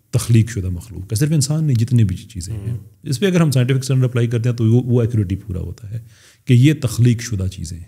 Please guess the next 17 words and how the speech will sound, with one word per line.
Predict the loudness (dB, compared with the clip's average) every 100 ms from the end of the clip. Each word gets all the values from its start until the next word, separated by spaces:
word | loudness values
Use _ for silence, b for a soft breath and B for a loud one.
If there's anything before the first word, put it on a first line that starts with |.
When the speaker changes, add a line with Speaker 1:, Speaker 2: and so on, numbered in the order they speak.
| -12
Speaker 1:
हैं। | -12 -12 _ _ b b b b -2
जब | 0
आप | 2 0
इसको | 0 2
रिफ्यूट | 2 4 2 2
करते | -2 -4 -4
हैं, | -8 -8 -12 -14 _ _ _ _ _ _ _ _ _ B B B _
और | 0 0 0
रिफ्यूट | 2 2 2 0
करते | -2 0
हैं | 0
तो | -2 -4 -14 _ -4
एक | -2
वैक्यूम | 2 2 2 2
पैदा | 0 0
होता | -2 -4
है। | -4 -6